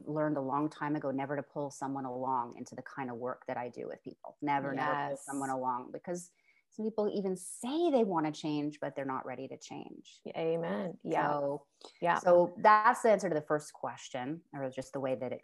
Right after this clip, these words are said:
Speaker 1: sort of comes through you right now to answer that question. The second part is, what does it take to follow through?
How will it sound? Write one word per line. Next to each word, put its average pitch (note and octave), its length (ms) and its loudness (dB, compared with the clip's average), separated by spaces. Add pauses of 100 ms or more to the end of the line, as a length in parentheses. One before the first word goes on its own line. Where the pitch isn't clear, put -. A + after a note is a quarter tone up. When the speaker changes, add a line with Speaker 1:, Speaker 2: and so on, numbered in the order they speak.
(120)
Speaker 1:
sort - 140 -10
of C3 100 -12
comes B2+ 160 -10
through C3+ 140 -8
you B2 80 -6
right B2 180 -8
now B2 320 -4 (100)
to - 120 -12
answer A#2+ 240 -12
that B2 100 -8
question. C3+ 420 -10 (340)
The F#3 40 -12
second D4 400 4
part C#3 240 4
is, C3 140 -2
what C3+ 100 -4
does C#3 120 -4
it - 80 -6
take C3+ 200 -10
to D3 80 -12
follow B2+ 400 -6
through? F#3+ 580 -2